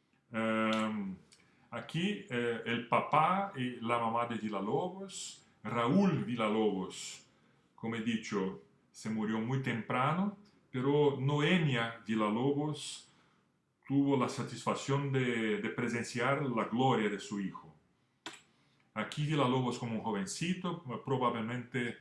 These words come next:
sí, mil novecientos ocho, en el periodo cuando, eh,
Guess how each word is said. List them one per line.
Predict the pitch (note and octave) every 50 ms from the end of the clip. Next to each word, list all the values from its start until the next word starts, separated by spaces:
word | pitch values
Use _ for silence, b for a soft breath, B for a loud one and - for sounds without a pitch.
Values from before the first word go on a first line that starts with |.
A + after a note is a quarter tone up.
| - _
sí, | - - - C#3+ A#2+ F#2 F#2 G#2+
mil | A#2+ B2
novecientos | B2+ A#2+ A#2 A#2 - C3 C3 A#2+ A2 - - - - - A2 G#2+ B2+
ocho, | C#3 D3 D3 - - - G3 G#3 G3+ - B B B B B B B B B _ -
en | G#2+ A2 A#2
el | A#2 A#2 A#2
periodo | - C3 A#2+ B2 C#3 D3 C#3 C#3+ C3+ C3
cuando, | C3+ C3+ C3 B2+ B2+ B2+ B2 B2 B2 A#2 - -
eh, | G#2 G#2 G2+ G2 F#2+ F#2+ F#2